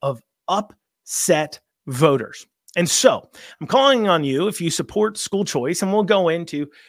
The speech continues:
some of the arguments for and against school choice, but if you support school choice,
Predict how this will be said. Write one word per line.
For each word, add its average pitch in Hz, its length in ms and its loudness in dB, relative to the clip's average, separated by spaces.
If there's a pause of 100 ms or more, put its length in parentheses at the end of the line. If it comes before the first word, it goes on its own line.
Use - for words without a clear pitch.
some 185 160 -2
of 170 40 -2
the 156 80 -4
arguments 160 460 0 (100)
for 170 360 2
and 151 140 -4
against 185 300 0
school 139 180 -10
choice, 139 280 -8
but 170 140 -4
if 165 80 -4
you 208 80 0
support - 420 -4 (240)
school - 320 -2
choice, - 340 -4